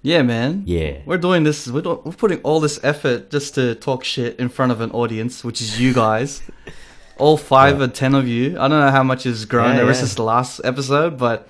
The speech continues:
Speaker 2: Dude, I,
Speaker 1: hopefully.
Speaker 2: I watched the last episode just, I didn't even watch our episodes, man. I just watched the last <laughs> one then.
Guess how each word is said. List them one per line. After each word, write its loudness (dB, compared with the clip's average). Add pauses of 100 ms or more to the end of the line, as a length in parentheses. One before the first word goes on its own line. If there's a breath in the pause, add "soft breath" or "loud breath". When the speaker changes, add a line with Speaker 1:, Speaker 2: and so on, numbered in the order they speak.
(120)
Speaker 2:
Dude, 4
I, 6
Speaker 1:
hopefully. -4
Speaker 2:
I 2
watched 2
the 0
last 2
episode -2
just, -10
I 0
didn't 0
even -2
watch -2
our -2
episodes, -6
man. -6
I -2
just -8
watched -4
the -6
last -2
<laughs> -2
one 0
then. 4